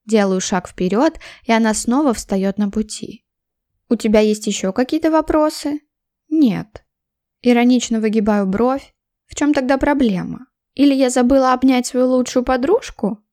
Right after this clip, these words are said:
Элис как никто знает, что я легко могу дать отпор, но, вероятно, эта девушка думает, что мой характер сломало расставание с Джаредом или авария, о которой, я так понимаю,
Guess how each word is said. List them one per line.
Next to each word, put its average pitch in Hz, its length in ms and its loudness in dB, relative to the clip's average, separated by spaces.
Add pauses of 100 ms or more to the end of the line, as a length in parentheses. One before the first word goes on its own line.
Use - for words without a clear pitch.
(1040)
Элис 240 300 4
как - 220 -6
никто 269 360 2
знает, 226 440 2
что - 180 -8
я 214 120 0
легко 240 340 0
могу 208 260 2
дать 185 240 -2
отпор, 208 540 -4 (340)
но, 254 100 2
вероятно, 285 520 4
эта 220 200 2
девушка 214 480 0
думает, 240 480 2
что - 200 -4
мой 208 160 0
характер 220 560 -2
сломало 220 480 0
расставание 220 680 0
с - 100 -10
Джаредом 220 560 0 (360)
или 294 180 6
авария, 214 580 2
о 170 40 -10
которой, 285 480 -2
я 254 200 -4
так 233 180 -8
понимаю, 226 580 0